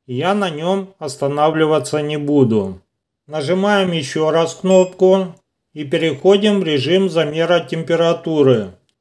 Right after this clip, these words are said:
Сверху показывается температура в градусах Цельсия, снизу в фаренгейтах.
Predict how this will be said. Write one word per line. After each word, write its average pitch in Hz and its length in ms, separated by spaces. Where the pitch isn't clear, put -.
Сверху 165 960
показывается 151 1080
температура 160 840
в 127 100
градусах 139 680
Цельсия, 165 1000
снизу 185 560
в - 100
фаренгейтах. 156 1080